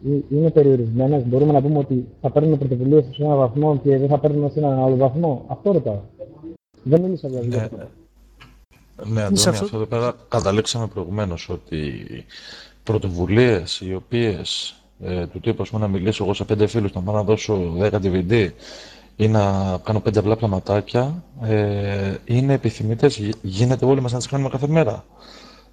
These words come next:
Speaker 2: Ε, από εκεί πέρα, πρωτοβουλίες οι οποίες ενδεχομένως να εκθέσουν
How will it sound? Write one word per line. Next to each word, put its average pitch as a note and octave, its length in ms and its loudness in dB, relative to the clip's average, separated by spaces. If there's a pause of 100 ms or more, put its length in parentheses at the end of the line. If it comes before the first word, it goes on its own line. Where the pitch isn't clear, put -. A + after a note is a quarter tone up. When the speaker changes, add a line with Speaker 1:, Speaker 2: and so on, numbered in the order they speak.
Speaker 2:
Ε, F#2+ 380 0
από F2+ 180 -2
εκεί A#2 160 -4
πέρα, B2+ 180 0
πρωτοβουλίες A2 520 2
οι A#2 80 -2
οποίες C3 360 0
ενδεχομένως G#2+ 640 -6
να A2 100 -2
εκθέσουν A#2 680 -2